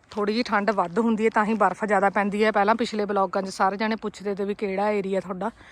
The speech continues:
ਰਿੱਜੋ ਮਿਲੀਆ ਤੋਂ ਉੱਪਰ ਪੈਂਦਾ ਇਹ, ਘੰਟੇ ਦਾ ਰਸਤਾ ਸਾਨੂੰ ਪਹਾੜੀ ਏਰੀਆ, ਤਾਂ ਕਰਕੇ ਇੱਥੇ ਬਰਫ਼ ਪਈ ਹੈ। ਵੈਸੇ ਤਾਂ ਤਿੰਨ ਚਾਰ ਸਾਲ ਤੋਂ ਹੁਣ ਪੈ ਨਹੀਂ ਤੀ ਰਹੀ,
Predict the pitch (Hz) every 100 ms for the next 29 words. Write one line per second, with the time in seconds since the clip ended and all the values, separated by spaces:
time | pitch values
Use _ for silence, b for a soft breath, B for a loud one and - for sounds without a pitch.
0 | B B 226 180 240 247 240 254 262 262
1 | - 226 220 214 190 190 175 220 247 226
2 | 208 202 196 190 - 202 196 196 180 B
3 | B B - 220 208 220 220 214 220 220
4 | 208 208 - 214 - 220 202 190 226 208
5 | 202 247 240 247 240 240 233 233 220 226
6 | 214 220 226 226 220 190 196 202 220 208
7 | 202